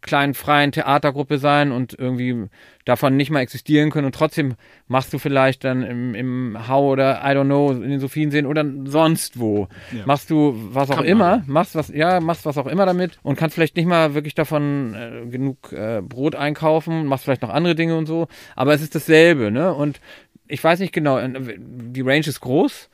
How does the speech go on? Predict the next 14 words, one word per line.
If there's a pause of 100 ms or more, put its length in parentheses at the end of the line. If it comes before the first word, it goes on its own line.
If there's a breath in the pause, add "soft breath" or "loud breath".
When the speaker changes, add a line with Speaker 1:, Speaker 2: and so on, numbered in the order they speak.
(160)
Speaker 1:
und,
ähm, (120)
ja,
ich
bin
Honorarkünstler (840 loud breath)
Speaker 2:
Ja.
Speaker 1:
und,
äh,
und (140)
darf (220)
in
dem
Rahmen,